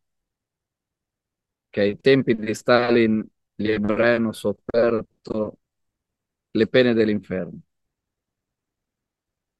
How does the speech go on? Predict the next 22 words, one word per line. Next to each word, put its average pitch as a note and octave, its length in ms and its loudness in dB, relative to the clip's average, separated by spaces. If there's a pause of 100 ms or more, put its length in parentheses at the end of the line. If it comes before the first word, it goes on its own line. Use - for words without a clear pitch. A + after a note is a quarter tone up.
(440)
In G#2+ 100 -4
quel C3 180 0
momento D3 460 2
il C3 60 6
Rebbe C#3+ 500 0
si A#2+ 160 -4
racconta A#2+ 420 -2
così, G2+ 300 0
in F#3 180 -2 (1040)
quel C3 140 0
momento D3 260 0
il B2+ 60 6
Rebbe D3+ 240 4
fa D3+ 160 0
così, C3 340 0
con A#2+ 160 2
la A2+ 120 2
ma-, A2+ 260 0
col-, A2 240 0
prende D3 320 2
il, A#2 380 4
così, A2 300 -4